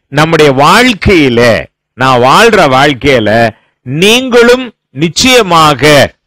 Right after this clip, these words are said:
துணை இருங்கள், நானும் உம்மோடே என் வாழ்வை பகிர்ந்து கொண்டு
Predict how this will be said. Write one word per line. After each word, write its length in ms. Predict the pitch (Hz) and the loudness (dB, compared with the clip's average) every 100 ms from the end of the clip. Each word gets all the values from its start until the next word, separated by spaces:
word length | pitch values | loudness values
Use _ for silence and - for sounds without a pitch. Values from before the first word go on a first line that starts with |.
| _ - | _ -2
துணை 420 | 202 240 247 185 | 0 0 0 2
இருங்கள், 640 | 160 135 117 123 113 76 - _ _ _ _ _ _ _ 117 139 | 0 -2 0 0 0 -2 -12 _ _ _ _ _ _ _ -10 -4
நானும் 680 | 165 190 220 233 233 233 - | 0 2 2 0 -4 -4 -6
உம்மோடே 800 | 165 190 214 208 185 170 170 143 | -6 -2 -2 0 0 0 0 0
என் 220 | 139 139 | -2 0
வாழ்வை 520 | 139 160 180 170 160 113 | 0 2 2 2 0 0
பகிர்ந்து 500 | 147 175 208 202 170 | 0 2 0 0 2
கொண்டு 580 | 156 147 143 147 110 | 0 0 0 2 0